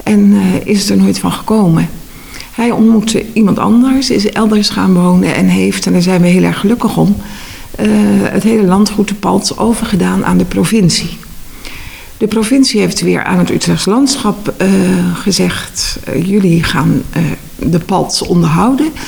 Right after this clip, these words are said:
en de drie panden die erop staan gaan jullie aan particulieren verkopen. En dat is gebeurd.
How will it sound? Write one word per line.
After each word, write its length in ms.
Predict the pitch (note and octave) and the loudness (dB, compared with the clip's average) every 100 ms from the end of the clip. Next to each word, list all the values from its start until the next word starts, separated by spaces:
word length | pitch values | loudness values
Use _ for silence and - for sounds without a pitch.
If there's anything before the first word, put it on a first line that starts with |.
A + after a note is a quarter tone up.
| - - - - | -12 -14 -14 -4
en 160 | G#3+ | 0
de 100 | G#3 | 2
drie 240 | F3 F#3+ G3 | 2 2 0
panden 500 | - F#3 A3+ C4+ C#4+ | 0 2 4 4 4
die 180 | C4 B3 | 2 2
erop 220 | A3+ - | 0 0
staan 380 | - G3 G3 F#3+ | 0 2 2 2
gaan 220 | - F#3+ | 0 0
jullie 220 | F3+ F3+ | 2 2
aan 80 | E3+ | 0
particulieren 640 | F3+ F3 - F3+ E3+ - E3+ | -2 -4 -2 0 2 0 -2
verkopen. 500 | - - A#2 C3+ - - - - - - - | -6 -6 -6 -6 -12 -14 -16 -16 -16 -16 -4
En 120 | G#3 | -2
dat 120 | A#3 | 0
is 160 | - - | -2 -2
gebeurd. 640 | D3+ D#3+ A3+ D#4+ - | 0 2 2 0 -6